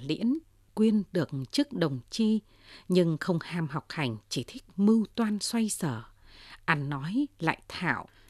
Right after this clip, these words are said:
nên sang trông nom đỡ việc cho nhà chú là Giả Chính.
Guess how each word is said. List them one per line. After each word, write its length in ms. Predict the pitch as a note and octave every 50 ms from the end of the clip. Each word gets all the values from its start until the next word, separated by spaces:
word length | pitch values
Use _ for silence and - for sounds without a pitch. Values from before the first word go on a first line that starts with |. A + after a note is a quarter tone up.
| - - - _ -
nên 340 | F3+ E3 D#3 D3 C#3+ C#3+ C3+
sang 300 | - - - G#3 F#3+ F#3
trông 280 | - - G#3 F#3+ F#3
nom 260 | F#3+ F#3+ F#3 F3 E3
đỡ 140 | D3+ F3+ A#3+ B3 D#4 B3+ -
việc 240 | - D3+ B2 - -
cho 120 | - F#3+
nhà 240 | F3 E3+ D#3+ B2 A2+ -
chú 380 | - - F#3+ F#3 F#3 B3 D#4 D#4 -
là 140 | - - D#3+
Giả 240 | - - C3+ - -
Chính. 360 | - - F#3 F3 F3+ G#3 C#4+